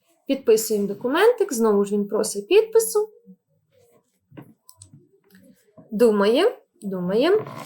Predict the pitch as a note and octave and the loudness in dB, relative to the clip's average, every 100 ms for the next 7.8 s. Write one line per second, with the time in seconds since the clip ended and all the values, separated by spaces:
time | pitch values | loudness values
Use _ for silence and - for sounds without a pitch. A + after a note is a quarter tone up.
0 | - - _ _ _ - D4 C#4+ C4+ A#3 | -20 -20 _ _ _ 2 2 4 4 6
1 | A3+ A3 A3 G#3 G3 A3 G#3 - G#3+ A#3 | 4 4 2 2 2 2 2 2 0 2
2 | A#3+ A#3 G#3+ - A3 G#3+ A3+ A3+ A3 A3+ | 4 4 2 0 -2 2 0 0 -4 -4
3 | G#3+ G#3+ G#3+ G3+ G#3 B3+ G#4+ G#4+ D4 - | -2 -2 0 0 2 4 4 2 0 4
4 | A#3 G3+ G3 G#3+ D4 F4+ E4 - G#3 G#3 | 4 4 2 0 2 2 0 -2 -2 0
5 | G#3+ G#3 - - _ G#3 G3+ D4+ G#4+ - | 0 -2 -8 -18 _ -6 2 4 2 -2
6 | - - _ _ - - - - A#3 C#4 | -20 -20 _ _ -14 -14 -18 -8 2 4
7 | C#4+ - - A#3+ A#3 F4 D#4+ - | 4 2 -4 -2 2 4 4 2